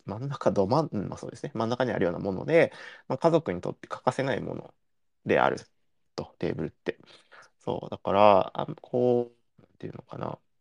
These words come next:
テーブルにつく傷とか、まあ、なんか実家の、なんか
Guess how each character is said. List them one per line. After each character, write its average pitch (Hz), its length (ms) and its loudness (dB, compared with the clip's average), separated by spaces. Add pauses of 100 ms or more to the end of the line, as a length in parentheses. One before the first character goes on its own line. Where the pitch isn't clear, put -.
(1600)
テ 120 180 6
ー 110 40 4
ブ 107 80 0
ル 107 100 4
に 117 120 0
つ - 160 -16
く 98 320 4 (220)
傷 92 480 2
と - 120 -12
か、 - 320 -6
ま 101 100 -2
あ、 - 20 -4
な - 60 -4
ん - 40 -12
か 95 220 -2
実 92 220 -6 (120)
家 151 160 2
の、 165 360 4 (380)
な 95 120 -6
ん - 40 -8
か - 460 -8